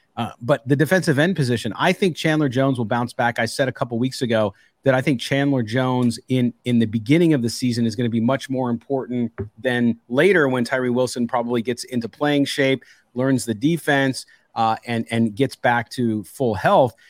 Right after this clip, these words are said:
And so to me, that's a big question. But the battles, Mo, on this defense, who's gonna win inside? Who's gonna win at that defensive end position?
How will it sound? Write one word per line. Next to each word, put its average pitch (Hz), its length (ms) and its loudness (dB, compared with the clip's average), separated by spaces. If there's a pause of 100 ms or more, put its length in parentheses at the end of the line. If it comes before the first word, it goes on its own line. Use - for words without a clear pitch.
(120)
And 139 100 0
so 156 140 2
to - 140 -2
me, 180 220 6
that's 139 260 2
a 151 40 0
big 127 200 0
question. 190 340 2
But 123 160 0
the - 60 -2
battles, 175 560 2
Mo, 135 220 4
on 123 200 2
this 117 160 0
defense, 143 760 -2 (420)
who's 214 160 4
gonna 233 140 4
win 185 140 4
inside? 127 460 2
Who's 160 140 0
gonna 196 160 0
win 160 180 2
at 143 120 0
that 135 120 2
defensive 123 420 -2
end 117 200 0
position? 110 500 -4